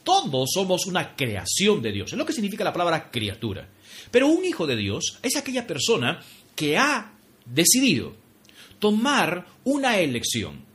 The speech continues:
¿De qué? De poner su fe en Cristo Jesús, de poder colocar su confianza, de poder colocar su fe en Cristo Jesús. Pero ¿cómo hacemos esto? Cuando reconocemos que lo necesitamos. ¿Y por qué reconocemos que lo necesitamos?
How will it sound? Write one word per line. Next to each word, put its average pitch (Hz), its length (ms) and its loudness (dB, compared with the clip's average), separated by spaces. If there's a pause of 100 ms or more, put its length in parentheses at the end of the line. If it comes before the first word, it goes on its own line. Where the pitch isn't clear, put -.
(220)
¿De 233 220 2
qué? 254 320 2 (160)
De - 140 4
poner 311 320 -2
su 170 220 0
fe - 540 0
en 120 160 -2
Cristo 180 400 -2
Jesús, - 520 -8 (200)
de 240 80 2
poder 311 280 0
colocar 180 600 -2
su - 260 6
confianza, 135 800 -4
de 196 120 6
poder 247 260 2
colocar 190 580 -2
su - 280 6
fe - 440 2
en 127 120 -4
Cristo 143 300 -4
Jesús. - 540 -8 (300)
Pero 285 180 2
¿cómo 359 180 -2
hacemos 147 320 -2
esto? 143 340 -2
Cuando 131 240 0
reconocemos 123 800 -6
que 123 100 -6
lo 110 140 -4
necesitamos. 98 880 -6 (220)
¿Y 277 100 2
por 302 200 -4
qué 240 300 2
reconocemos 127 840 -4
que 110 100 -6
lo 101 100 -4
necesitamos? 104 760 -4